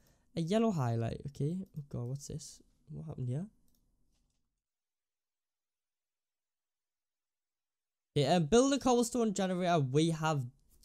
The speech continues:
done. So what's next? Expand island. We've done that one as well, technically. Um, so we need to build a house. You know what? I'm just gonna build, like, a little, um,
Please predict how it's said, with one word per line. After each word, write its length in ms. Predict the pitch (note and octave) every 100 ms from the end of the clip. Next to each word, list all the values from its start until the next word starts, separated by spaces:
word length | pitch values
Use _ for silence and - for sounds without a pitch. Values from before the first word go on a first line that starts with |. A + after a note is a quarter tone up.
| -
done. 380 | A3+ E3+ A#2+ - - - -
So 340 | - G3+ D#3
what's 340 | C#3 G#3+ -
next? 440 | F#3+ C3+ B2 - - E3
Expand 500 | - - G#3 A#3 G#3+
island. 460 | F3+ C3+ B2+ D#3+
We've 160 | C#3+ C#3
done 220 | E3 E3
that 180 | D3 C3+
one 160 | D3+
as 180 | C#3+ B2+
well, 340 | B2 A#2+ C3 C3+
technically. 580 | D3 - C#3 C3+ B2 -
Um, 480 | D#3 D#3 D3+ B2+ - _ - - - - - - - _ _ _ _ _ _
so 520 | - E3 E3 E3 D#3+
we 140 | E3+
need 280 | F3 G#3+ G3+
to 100 | D#3+
build 360 | D#3+ A3+ A3+ G#3+
a 80 |
house. 680 | G#3+ - E3+ C3 A#2+ A2 -
You 60 | E3
know 80 | G3
what? 240 | A3+ A3+ _ _ _ _ _ _ _ _ _ _ _ -
I'm 240 | A3+ B3+
just 120 | -
gonna 160 | C4 A3+
build, 440 | G3 G3 D3+ C3+
like, 140 | C3+ A2
a 60 |
little, 360 | C#3+ D3+ D#3 D#3+
um, 440 | D3 C#3 A#2+ A#2